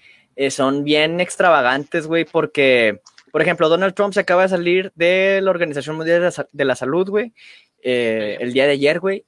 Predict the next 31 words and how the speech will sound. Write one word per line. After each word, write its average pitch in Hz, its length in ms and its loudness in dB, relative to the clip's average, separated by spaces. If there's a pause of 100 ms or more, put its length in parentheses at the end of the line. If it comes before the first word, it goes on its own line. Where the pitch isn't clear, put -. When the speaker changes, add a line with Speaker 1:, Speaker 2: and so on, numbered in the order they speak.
(160)
Speaker 1:
que 135 220 4
es 123 120 -2
un 143 80 -10
proceso 143 460 -4
en 123 100 -2
el 120 100 -4
cual 127 440 0
a 127 80 -2
finales 135 360 -6
de 135 100 0
año 127 360 -2
o 120 60 -10
a 117 40 -10
finales 123 360 -6
de 131 80 0
su, 107 420 -10
de 117 140 -8
su 123 100 -8
mandato, 117 600 -2
de, 107 260 -2
de 110 140 -8
estas - 180 -12
elecciones 117 320 -8
gringas, 123 400 0 (340)
pues 131 160 4
ya 135 120 4
lo 147 120 4
va 143 80 4
a 139 40 2
lanzar, 139 360 2
güey. 175 200 0